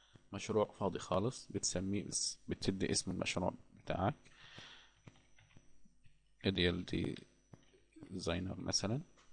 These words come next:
تمام، وتدوس اوكي. بيفتح لك ز-، ده انا اللي بسميه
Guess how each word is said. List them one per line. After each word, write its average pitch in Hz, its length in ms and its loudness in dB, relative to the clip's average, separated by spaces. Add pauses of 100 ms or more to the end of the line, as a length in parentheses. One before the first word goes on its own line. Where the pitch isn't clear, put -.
(720)
تمام، 107 360 -4 (540)
وتدوس 98 720 -4 (100)
اوكي. - 360 -10 (1900)
بيفتح - 360 2
لك - 440 -4 (3250)
ز-، - 140 -8 (100)
ده 101 280 4
انا 104 120 2
اللي 101 120 4
بسميه 101 580 2